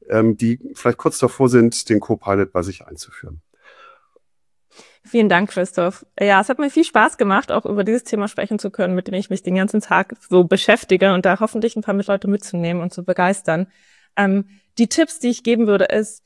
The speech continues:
Speaker 2: erstens, lasst euren Mitarbeitern Zeit.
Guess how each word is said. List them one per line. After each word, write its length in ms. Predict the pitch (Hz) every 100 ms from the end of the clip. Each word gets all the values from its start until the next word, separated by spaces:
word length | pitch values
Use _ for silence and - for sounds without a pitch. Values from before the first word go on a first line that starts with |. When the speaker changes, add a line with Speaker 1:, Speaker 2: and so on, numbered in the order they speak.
| _ _ -
Speaker 2:
erstens, 680 | 220 254 - 269 269 - - _
lasst 480 | 196 202 226 - -
euren 260 | 214 208
Mitarbeitern 640 | 196 202 196 185 185 180 185
Zeit. 600 | - 165 160 156 -